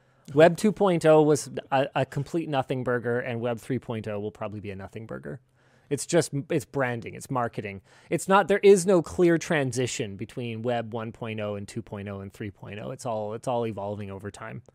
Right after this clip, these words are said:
No, I, I disagree. I disagree. I will not refer to it as Web three point oh.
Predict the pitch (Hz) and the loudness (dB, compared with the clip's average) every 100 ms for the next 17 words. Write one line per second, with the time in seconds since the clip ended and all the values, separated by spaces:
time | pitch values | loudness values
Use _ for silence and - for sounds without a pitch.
0 | _ _ _ _ _ _ _ _ _ 123 | _ _ _ _ _ _ _ _ _ -4
1 | 104 _ _ _ - 117 107 107 139 113 | -4 _ _ _ -8 -4 -2 -2 -2 0
2 | 120 - 113 110 98 90 - 131 120 120 | -2 -4 -6 -6 -8 -8 -4 -2 0 -2
3 | 131 120 113 113 117 117 - - 180 131 | -2 -4 -4 -2 -4 -4 -4 -8 -8 -8
4 | - 113 - 110 104 107 98 - 107 - | -6 -8 -6 -4 -4 -6 -8 -8 -8 -6
5 | 104 104 101 | -8 -8 -10